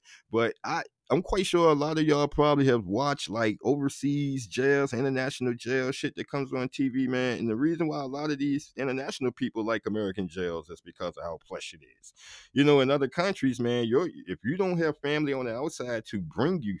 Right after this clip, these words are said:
food, to bring you clothing, to bring you personal items, then you fuck. You fuck. They make it, oh, in, in other countries, that's why their, their incarceration rates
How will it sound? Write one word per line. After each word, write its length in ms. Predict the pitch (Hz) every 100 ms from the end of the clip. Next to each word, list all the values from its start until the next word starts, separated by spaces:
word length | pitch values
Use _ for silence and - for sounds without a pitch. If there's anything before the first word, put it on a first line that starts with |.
| _
food, 360 | 110 92 82 -
to 120 | 95
bring 320 | 76 120 196
you 160 | 135 104
clothing, 480 | - 104 90 80 78 -
to 80 |
bring 340 | 104 - 135 190
you 300 | 127 113 110 - -
personal 460 | - 117 104 110 95 -
items, 460 | 101 95 82 73 - _
then 100 | 254
you 120 | 220
fuck. 360 | 254 254 269 381 _ _ _ _ _ _ _ _ _
You 140 | - 226
fuck. 420 | - 226 247 208 _ _ _ _ _ -
They 160 | 214
make 300 | 226 214 220
it, 120 | 208 -
oh, 160 | 196
in, 340 | 147 156 156 151
in 140 | 175 -
other 180 | 202
countries, 380 | 196 226 214 196
that's 220 | 196 220
why 220 | 190 196 190
their, 240 | 190 185
their 260 | 160 175 170
incarceration 880 | - 147 - 185 180 160 208 - 156
rates 380 | 165 170 -